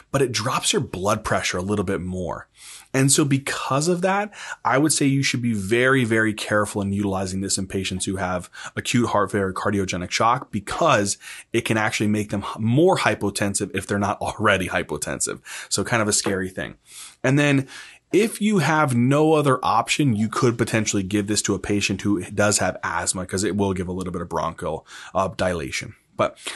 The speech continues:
these are things to consider for your isoproterenol, my friends. Okay, so we talked about the beta one primary, so I'd say beta one way more than beta two, dobutamine. We got beta one kind of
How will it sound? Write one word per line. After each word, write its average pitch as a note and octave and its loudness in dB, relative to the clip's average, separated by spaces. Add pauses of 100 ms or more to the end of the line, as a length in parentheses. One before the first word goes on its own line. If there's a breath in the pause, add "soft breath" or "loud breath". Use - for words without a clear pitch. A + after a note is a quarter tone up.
these A3 2
are B3 2
things F#3+ 0
to D3 2
consider A#2 0
for G2+ -4
your F#2+ -2 (280 loud breath)
isoproterenol, G#2 0
my B1 -8
friends. G1+ -10 (340 loud breath)
Okay, C#3+ 2
so - -2
we C#3+ 6
talked E3+ 0
about E3 2
the A2 0
beta C3+ 2
one B2 2
primary, B2+ 2
so - 0
I'd G#2 0
say A2 2
beta B2+ 4
one B2 2
way B2+ 4
more C3 2
than B2 2
beta A#2+ 2
two, G#2+ 0 (220 loud breath)
dobutamine. G#2+ 2 (320 loud breath)
We A#2 -2
got A2+ 2
beta D#3 4
one C#3 4
kind B2 0
of A#2+ -2